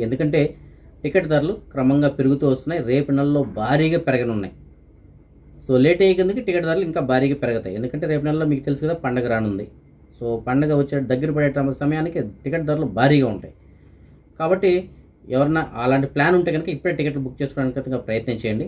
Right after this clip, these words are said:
So, మీకు నేను డిస్ప్లేలో కువైట్లో ఉన్న మన తెలుగు వారికి సంబంధించినటువంటి ట్రావెల్స్ వాళ్ళకి సంబంధించిన నెంబర్ ఇస్తాను. మంచి సర్వీస్ అయితే కనుక అందిస్తారు, అలాగే మంచి సరసమైన ధరలకే మీకు టికెట్లు కూడా అందించడం జరుగుతుంది. కాబట్టి మీకు ఎవరికైనా టికెట్స్ కావాలనుకుంటే,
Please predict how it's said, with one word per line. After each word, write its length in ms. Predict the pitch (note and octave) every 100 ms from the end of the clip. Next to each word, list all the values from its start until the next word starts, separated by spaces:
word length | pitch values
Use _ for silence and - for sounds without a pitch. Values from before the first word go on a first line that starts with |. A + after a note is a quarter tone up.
| -
So, 60 | - A#2
మీకు 120 | A#2+
నేను 100 | A#2 B2
డిస్ప్లేలో 300 | - F3 E3
కువైట్లో 300 | D3+ D#3 D3+ D3
ఉన్న 80 | D#3+
మన 80 | B2+ G#2+
తెలుగు 180 | B2+ C3
వారికి 180 | C3+ B2+ -
సంబంధించినటువంటి 680 | A#2+ A#2 A#2 - A#2+ B2 - -
ట్రావెల్స్ 360 | B2 C3+ D#3 C#3+
వాళ్ళకి 180 | C3 -
సంబంధించిన 300 | A#2 A2 G#2+
నెంబర్ 180 | G#2+ A#2+
ఇస్తాను. 220 | A2+ B2+ C#3
మంచి 240 | A2 B2+ D3 C#3
సర్వీస్ 260 | B2 C3
అయితే 100 | C3+
కనుక 120 | B2+ B2
అందిస్తారు, 320 | A#2+ B2 D3+ C#3
అలాగే 200 | D3 B3+ - - - - C3
మంచి 180 | E3+ F#3+ -
సరసమైన 400 | E3 F3+ G#3 G3 E3+
ధరలకే 260 | D3 D3 D3+
మీకు 120 | B2+ B2+
టికెట్లు 220 | B2+ C3
కూడా 100 | C#3+ A2
అందించడం 320 | G#2+ F#2+ F2+
జరుగుతుంది. 320 | E2+ E2 D2+ E2+ C3
కాబట్టి 200 | D3+ D3+
మీకు 100 | C#3
ఎవరికైనా 200 | C#3 C3+ B2+
టికెట్స్ 240 | C#3+ -
కావాలనుకుంటే, 440 | C3+ B2 A#2 G2+